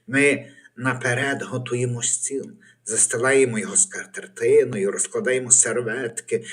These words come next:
готуємо стільці для гостей. Та, так от у домі фарисеїв нічого цього не було.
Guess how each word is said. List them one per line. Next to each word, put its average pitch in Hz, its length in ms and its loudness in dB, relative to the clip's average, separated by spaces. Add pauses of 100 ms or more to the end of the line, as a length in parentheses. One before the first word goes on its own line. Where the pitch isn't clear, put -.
(200)
готуємо 139 500 4
стільці 131 680 0
для 131 200 -2
гостей. - 540 -8 (360)
Та, 107 320 -6 (120)
так - 200 -6
от - 220 0
у 151 40 0
домі 180 360 2
фарисеїв 151 480 4
нічого 151 380 -8
цього 139 280 -12
не 160 80 -8
було. 156 320 -14